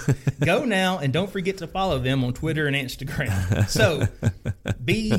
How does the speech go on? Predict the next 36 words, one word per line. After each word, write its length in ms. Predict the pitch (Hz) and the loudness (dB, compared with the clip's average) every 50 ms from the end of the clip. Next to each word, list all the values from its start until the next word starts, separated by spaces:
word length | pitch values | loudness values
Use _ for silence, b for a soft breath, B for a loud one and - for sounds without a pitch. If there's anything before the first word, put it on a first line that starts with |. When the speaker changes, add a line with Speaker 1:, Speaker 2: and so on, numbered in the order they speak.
| - - - | 0 -2 -2
Speaker 2:
G 240 | 131 147 190 196 180 | 0 2 2 2 2
D, 280 | 151 175 185 190 180 | 2 2 2 2 0
we 120 | 165 170 170 | 0 -2 -4
thank 260 | - 170 165 160 165 | -2 -2 -4 -2 -2
you 80 | 175 165 | -4 -4
for 120 | - 165 | -2 -2
your 160 | 156 147 143 | -2 -2 -2
change 300 | - - 165 160 151 131 | -2 -2 -2 -2 -2 -2
of 60 | 135 - | -2 0
Speaker 1:
It 20 | |
Speaker 2:
heart. 120 | 151 151 156 | 2 2 4
Speaker 1:
came 180 | 127 120 120 | 4 4 4
to 80 | 113 113 | 4 4
your 120 | 107 104 101 | 2 2 2
senses, 580 | - - 107 101 98 - - 82 80 82 92 | 2 2 2 2 2 2 0 0 0 0 0
man. 260 | 92 87 82 85 87 87 | 0 0 2 2 4 4
Speaker 2:
Yeah, 120 | 143 139 | 4 2
we 180 | 139 156 156 151 | 2 0 -2 -2
appreciate 500 | 147 - 156 151 143 - 156 139 - - | -2 -2 -2 -2 -2 0 -2 -2 -2 0
that. 40 | - | 0
Speaker 1:
Yes. 560 | - - - - 78 82 - - - - - - b b b b b b b b b b b b b b b b b b b b | 2 2 2 2 0 -2 -6 -8 -12 -16 -18 -20 b b b b b b b b b b b b b b b b b b b b
Speaker 2:
And 340 | - 160 170 170 170 165 165 127 151 - | 0 0 2 2 2 0 -2 -4 -4 -4
I 80 | 190 | -4
gotta 220 | 233 277 262 214 185 | -2 0 0 0 0
say, 320 | - - 214 190 156 147 147 | 0 2 2 2 2 2 2
after, 440 | 165 175 180 - 175 165 156 147 | 0 -2 -4 -6 -6 -4 -2 0
uh, 240 | 143 139 127 127 123 117 - - - | 0 0 -2 -4 -6 -8 -12 -12 -8
after 220 | 180 170 - 160 143 | -8 -6 -6 -6 -6
starting 340 | - - 226 247 240 190 | -4 -2 0 0 0 0
a 40 | 165 | -2
podcast, 600 | - - 190 196 190 190 - 185 180 170 165 - | -2 -2 -4 -4 -4 -4 -4 -4 -4 -4 -6 -6
I 120 | 180 180 165 | -6 -4 -2
have 220 | 139 127 120 123 | -2 -2 -2 -2
learned 400 | 147 156 165 160 160 160 156 151 135 - | -2 -2 -2 -2 -4 -4 -6 -6 -8 -8
that 400 | - 127 131 127 120 117 117 - | -6 -4 -2 -2 -2 -4 -6 -6
people 580 | - - 226 262 294 269 185 139 127 127 127 113 | -6 -4 -4 -4 -4 -4 -4 -4 -2 -2 -2 -4